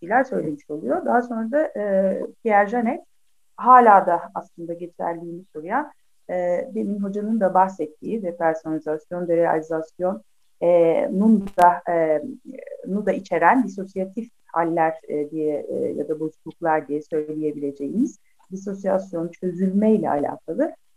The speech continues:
e, önemli, e, e, e, katkılarda bulunuyor.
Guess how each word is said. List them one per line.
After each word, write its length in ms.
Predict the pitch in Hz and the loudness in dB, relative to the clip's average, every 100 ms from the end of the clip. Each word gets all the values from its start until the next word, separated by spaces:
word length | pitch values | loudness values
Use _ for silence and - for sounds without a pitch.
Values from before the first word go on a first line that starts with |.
| _ | _
e, 180 | 180 175 | 0 2
önemli, 500 | 214 214 208 220 277 | 4 4 4 4 4
e, 480 | 285 196 190 180 180 _ _ _ - | 2 0 0 -2 -6 _ _ _ -4
e, 60 | |
e, 240 | 170 160 - - _ - - - - - - - | -2 -2 -4 -12 _ -20 -18 -14 -14 -14 -16 -2
katkılarda 680 | 196 190 - 175 160 175 160 | 0 0 2 4 4 2 -4
bulunuyor. 500 | 143 135 - 220 | -8 -10 -6 -6